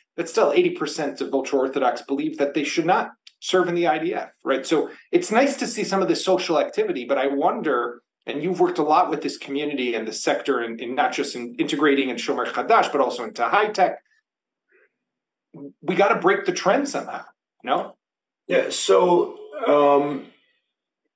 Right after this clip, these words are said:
Speaker 2: a lot to unpack there. Uh, the first thing is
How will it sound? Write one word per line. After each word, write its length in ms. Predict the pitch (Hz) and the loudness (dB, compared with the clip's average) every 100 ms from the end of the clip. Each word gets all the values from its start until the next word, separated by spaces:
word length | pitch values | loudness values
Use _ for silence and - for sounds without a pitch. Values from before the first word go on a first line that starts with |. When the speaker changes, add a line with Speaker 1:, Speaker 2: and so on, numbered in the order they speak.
| _ - - | _ -20 0
Speaker 2:
a 20 | |
lot 200 | 139 156 | 4 4
to 80 | 143 | 2
unpack 420 | 120 120 113 101 | 0 2 0 0
there. 320 | 98 82 - - _ _ _ _ - | 0 0 -2 -6 _ _ _ _ 2
Uh, 540 | 131 123 117 101 - | 4 4 4 2 0
the 100 | 131 | -2
first 340 | - 175 175 - | 0 2 2 2
thing 220 | 147 135 | 2 4
is 580 | 123 120 127 - - | 4 2 0 -2 -8